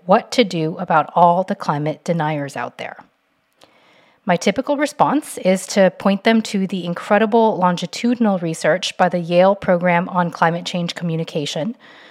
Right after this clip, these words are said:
compiled into a series of reports called Climate Change in the American Mind. This research is comprised of a series of comprehensive surveys and has revealed what's now pretty common knowledge, that America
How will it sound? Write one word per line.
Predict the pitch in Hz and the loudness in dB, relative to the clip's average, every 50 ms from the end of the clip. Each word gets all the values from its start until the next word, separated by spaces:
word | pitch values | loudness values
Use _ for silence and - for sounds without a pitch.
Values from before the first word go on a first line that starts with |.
| - _ _ - | -20 _ _ -4
compiled | - 214 196 - 220 208 208 214 226 226 214 | -4 -4 0 4 6 6 6 6 4 4 0
into | 196 196 - - 202 | -2 -4 -2 -2 -4
a | 185 | -4
series | - - 202 190 185 190 190 - | -4 -4 -4 -2 -2 -2 -4 -6
of | 202 196 | -6 -8
reports | 214 208 - - 170 165 165 - - | -8 -6 -2 -2 -2 -2 -2 -8 -12
called | - - 160 160 156 - - | -6 -2 -2 -2 -2 -4 -6
Climate | - - 214 196 202 208 226 - | -8 -2 0 0 0 0 -4 -8
Change | - - - 190 185 180 180 180 - - - | -10 -10 -8 -8 -6 -8 -8 -10 -12 -14 -12
in | - 185 180 | -10 -8 -6
the | 175 175 | -6 -6
American | 170 160 160 156 151 151 - - 185 165 156 156 | -6 -6 -6 -8 -8 -10 -10 -10 -10 -10 -8 -8
Mind. | 151 131 127 131 131 131 - - - - _ _ _ _ _ _ _ _ _ _ _ _ _ _ _ _ _ _ _ _ _ _ - | -8 -8 -8 -10 -14 -18 -20 -20 -20 -20 _ _ _ _ _ _ _ _ _ _ _ _ _ _ _ _ _ _ _ _ _ _ -2
This | - 240 240 - | 0 0 0 0
research | - 269 254 254 - 254 247 254 - | 0 -2 -2 0 0 0 0 0 -4
is | 220 208 - | -10 -6 -4
comprised | - 214 - - 202 190 190 185 190 | -6 -4 0 2 0 0 0 -2 -6
of | 175 | -8
a | 180 | -8
series | 175 - - 196 202 208 208 208 208 | -8 -6 -6 -4 -4 -2 -4 -4 -6
of | 190 - | -10 -8
comprehensive | - 185 180 196 185 175 190 180 - 185 - | -6 -6 -6 -6 -6 -6 -6 -6 -8 -10 -10
surveys | - - 214 214 208 202 196 190 185 185 - | -6 -4 -2 -2 0 -2 -2 -2 -6 -8 -10
and | - 190 175 | -12 -12 -10
has | - - 208 208 214 214 - | -4 -2 0 0 0 -2 -4
revealed | 233 214 180 185 180 180 180 175 180 175 | -8 -8 -6 -6 -4 -4 -2 -2 -4 -4
what's | 170 160 175 175 - - | -4 -6 -8 -8 -6 -8
now | 196 185 180 175 170 175 165 - - | -4 -2 0 2 2 0 0 -2 -8
pretty | - - - 269 269 262 | -14 -8 -6 -4 -4 -4
common | - - 185 175 170 165 170 | -4 -2 -2 -2 -2 -4 -4
knowledge, | 175 202 208 180 143 - - - - - - - _ _ _ _ _ _ _ _ _ _ | 0 0 0 0 -2 -4 -8 -12 -12 -12 -12 -12 _ _ _ _ _ _ _ _ _ _
that | - 208 196 190 | -2 0 0 0
America | 185 185 190 202 208 208 214 214 - 240 226 214 220 240 233 | 0 -2 -2 0 0 -2 -2 -2 -2 0 0 0 0 -2 -8